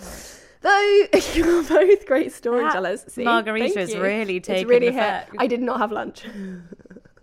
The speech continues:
Speaker 1: Um, should I carry on?
Speaker 2: Yeah.
Speaker 1: <laughs> Okay. Okay. Hi all, love the podcast. I've listened to the most, I've listened to most episodes twice, though you're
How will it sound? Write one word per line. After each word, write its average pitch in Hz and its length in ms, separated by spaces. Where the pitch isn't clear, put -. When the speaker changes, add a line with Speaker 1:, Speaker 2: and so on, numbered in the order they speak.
Speaker 1:
Um, 214 760
should 294 160
I - 20
carry 339 320
on? 247 180
Speaker 2:
Yeah. 269 300
Speaker 1:
<laughs> 523 100
Okay. 269 320
Okay. 262 240
Hi 330 180
all, 247 120
love 254 160
the 247 80
podcast. 196 420
I've 226 140
listened 330 280
to 311 60
the 247 80
most, 240 520
I've 220 160
listened 262 300
to 214 60
most 233 300
episodes 180 480
twice, - 540
though 220 80
you're 220 240